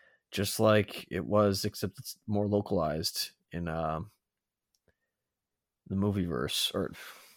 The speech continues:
what am I speaking? I'm so stupid right now. Um, it's being sucked up by that ship, excuse me. In the previous movie, it was a space bridge that was warping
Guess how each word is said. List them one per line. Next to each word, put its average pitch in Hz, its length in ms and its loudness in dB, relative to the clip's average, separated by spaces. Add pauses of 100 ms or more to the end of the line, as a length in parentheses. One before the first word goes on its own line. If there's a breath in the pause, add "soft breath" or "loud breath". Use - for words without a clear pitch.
(180)
what - 140 -16
am - 40 -12
I - 20 -12
speaking? - 440 -14 (120)
I'm - 140 -12 (1000)
so - 200 -12
stupid - 460 -8
right - 140 -4
now. - 120 -6 (360 loud breath)
Um, 113 440 8 (220 loud breath)
it's - 80 -20
being 131 180 4
sucked 117 300 2
up 113 120 2
by 104 120 4
that 95 160 0
ship, - 440 2
excuse - 320 -10
me. - 160 -8 (840 soft breath)
In 107 80 0
the 104 80 4
previous 151 500 10
movie, 98 380 8
it 98 100 6
was 101 400 4
a - 100 0
space - 460 4
bridge 98 320 0
that 80 160 2
was 98 220 -2
warping 98 680 0